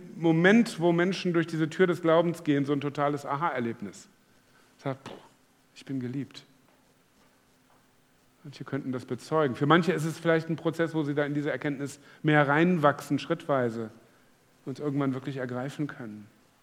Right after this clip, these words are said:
Und wenn du noch vor dieser Tür stehst und dich Jesus nie ganz anvertraut hast, dann hörst du das und denkst, "Klingt ja gut", aber du kannst es nicht wirklich begreifen.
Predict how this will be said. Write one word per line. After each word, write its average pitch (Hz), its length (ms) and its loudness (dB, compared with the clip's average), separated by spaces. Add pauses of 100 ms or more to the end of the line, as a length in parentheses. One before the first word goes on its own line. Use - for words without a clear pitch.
(2500)
Und 143 100 4
wenn 180 120 8
du 190 160 6
noch 165 260 2
vor 214 180 6
dieser 220 220 6
Tür 156 260 4
stehst 196 400 2
und 147 100 -2
dich 143 140 -4
Jesus 160 280 0
nie 165 220 0 (240)
ganz 147 220 2
anvertraut 147 640 0
hast, 151 320 -2
dann 127 240 -2 (880)
hörst 175 320 2
du 165 60 4
das 151 220 4
und 147 100 0
denkst, 143 220 0
"Klingt 156 200 -2
ja 143 100 2
gut", 156 400 -4
aber 135 180 -2
du 131 80 -6
kannst 151 240 -6
es 143 160 -10
nicht 131 220 -4
wirklich 117 320 -8
begreifen. 98 600 -14